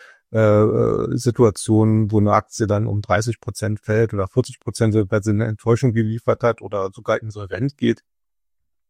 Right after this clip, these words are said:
Äh, mit diesen Risiken müssen wir uns auch im Anleihenmarkt auseinandersetzen. Aber gesetzt den Fall, äh, dass, äh, man halt einsteigt und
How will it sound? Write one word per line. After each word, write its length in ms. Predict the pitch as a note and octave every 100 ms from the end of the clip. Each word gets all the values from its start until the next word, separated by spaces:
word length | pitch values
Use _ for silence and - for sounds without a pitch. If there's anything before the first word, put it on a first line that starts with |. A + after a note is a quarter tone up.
| _ _ _ _ _ _ -
Äh, 340 | B2+ A#2+ A#2+ C3+ D3+ -
mit 220 | C3 -
diesen 480 | B2+ A#2+ A#2 A#2 A2
Risiken 480 | G#2 A#2+ B2+ A#2+
müssen 180 | A2 A2
wir 60 | A2
uns 80 | G2+
auch 120 | G2
im 140 | G#2
Anleihenmarkt 960 | - A#2 C#3 C3+ C3 C3 A2 G#2 A2 B2+
auseinandersetzen. 880 | B2+ - G2 G2 C#3+ C3 C3+ - A#2
Aber 280 | A2 A2+ -
gesetzt 440 | A2+ G#2+ C3+ C3 -
den 120 | G2+
Fall, 480 | - F#2+ A2 G3 - _ _ _ _ _ _ _
äh, 340 | - B2+ B2+ C3+
dass, 640 | B2+ B2 A#2+ A#2 - - -
äh, 160 | A#2+ A#2 - _ _
man 300 | B2 A#2 G#2+
halt 380 | A#2 G#2 - - _ _ _ _ -
einsteigt 720 | B2 F#3 - F3+ F#3 - - _ _ _ _ _ _ _ _
und 380 | - C#3+ D3 -